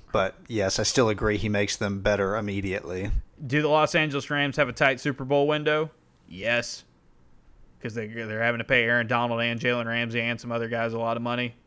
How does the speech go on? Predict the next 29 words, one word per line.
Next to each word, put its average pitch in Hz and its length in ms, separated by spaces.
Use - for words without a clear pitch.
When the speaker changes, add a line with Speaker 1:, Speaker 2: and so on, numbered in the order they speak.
Speaker 2:
So, 113 160
like, 98 180
you 113 180
gotta, 113 360
you 110 80
gotta, 110 320
you 135 80
know, 107 180
oh, 202 160
they're 175 80
trading 190 220
their 160 80
first 180 240
round 156 180
picks. 175 280
<sighs> 104 320
Do 98 120
they 113 160
even 131 240
need 123 160
'em? 147 200
<laughs> - 60
Like, - 220
at 180 60
this 147 300
point, - 220
like, 156 280
Speaker 1:
<laughs> - 220
Speaker 2:
you 160 60